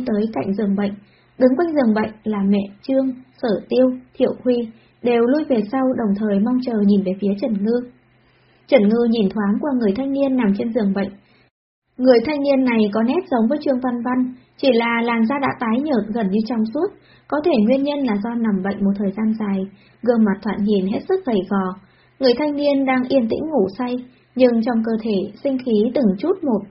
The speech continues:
từng chút một trôi đi. Hỗn hợp sinh khí và linh khí trên người đạo sĩ trung niên đưa vào cùng nhau, chảy về phía cái lỗ đen bằng quả bóng bàn nơi ấn đường của người thanh niên. Nếu như không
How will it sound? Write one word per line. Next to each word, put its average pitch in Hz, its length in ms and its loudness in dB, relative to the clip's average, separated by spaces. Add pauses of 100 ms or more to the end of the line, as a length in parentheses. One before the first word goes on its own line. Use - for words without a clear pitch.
(220)
từng 196 300 0
chút 311 180 -4
một 214 220 0
trôi 226 280 0
đi. 226 220 -4 (540)
Hỗn 233 200 2
hợp 285 180 -2 (120)
sinh 254 220 0
khí 247 80 0 (200)
và 277 100 -2
linh 247 200 2
khí 247 200 -2
trên 311 160 -2
người 214 240 0
đạo 196 220 -4 (100)
sĩ 226 80 -4 (120)
trung 262 180 0
niên 240 240 -2
đưa 240 100 0
vào 214 340 -2
cùng 202 180 0
nhau, 240 200 0 (840)
chảy 226 200 0 (240)
về 196 120 2 (180)
phía 208 140 0
cái 240 100 -4
lỗ 247 100 -2 (160)
đen 226 220 -2
bằng 214 160 -2 (100)
quả 196 180 -4
bóng 196 220 -2
bàn 226 260 0 (100)
nơi 247 140 -2
ấn 214 220 0
đường 277 220 2
của 190 80 -2
người 185 240 -2
thanh 220 200 0
niên. 226 240 0 (400)
Nếu 269 180 4
như 330 140 2
không 320 180 -4